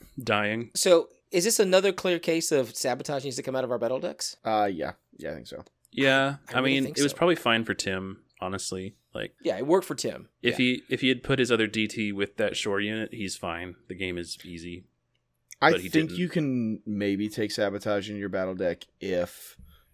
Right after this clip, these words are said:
Speaker 3: I don't think I take it with less than, like, a seven point bid.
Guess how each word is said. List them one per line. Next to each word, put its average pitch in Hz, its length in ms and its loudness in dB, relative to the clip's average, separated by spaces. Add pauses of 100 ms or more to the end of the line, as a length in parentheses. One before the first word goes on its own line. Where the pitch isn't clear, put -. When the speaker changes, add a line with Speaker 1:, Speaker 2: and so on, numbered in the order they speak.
(580)
Speaker 3:
I 117 120 0
don't 160 180 -2
think 160 160 -4
I 123 80 4
take 104 280 -4
it 110 60 -2
with 98 200 -2
less 90 280 -2
than, 95 100 -10
like, 90 140 -8
a 90 60 -10
seven 82 320 -8
point 78 240 -14
bid. 90 260 -12